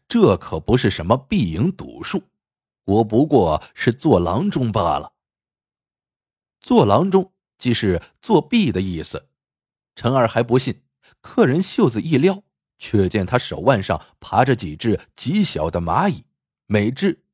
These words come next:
都比半粒芝麻还小。客人道：“我就是用这几个小东西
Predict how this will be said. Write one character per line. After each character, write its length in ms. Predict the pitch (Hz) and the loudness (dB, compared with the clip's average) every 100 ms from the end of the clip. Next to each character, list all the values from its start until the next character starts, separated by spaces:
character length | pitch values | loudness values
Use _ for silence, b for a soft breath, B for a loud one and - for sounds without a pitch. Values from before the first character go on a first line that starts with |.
| _ | _
都 180 | 196 196 | 0 0
比 200 | 127 90 | 0 -8
半 280 | - 160 127 | -2 0 0
粒 80 | 117 | -2
芝 240 | - 233 | -4 -2
麻 140 | 139 | 0
还 180 | 90 92 | 0 -2
小。 260 | - - _ _ _ _ _ _ _ _ b - | -4 -8 _ _ _ _ _ _ _ _ b -14
客 280 | - 131 98 | 0 2 4
人 180 | 87 | 0
道 260 | 101 87 _ _ _ _ _ _ _ _ _ _ _ _ _ _ - | -4 -6 _ _ _ _ _ _ _ _ _ _ _ _ _ _ -4
：“我 240 | 85 95 | 2 2
就 160 | 95 101 | 4 2
是 100 | 101 | 2
用 180 | 101 101 | 0 0
这 240 | 139 117 | 2 2
几 140 | 92 87 | 0 -2
个 140 | 101 | -4
小 200 | - 82 | -2 -4
东 220 | 131 147 | -2 -2
西 260 | 127 76 | -2 -6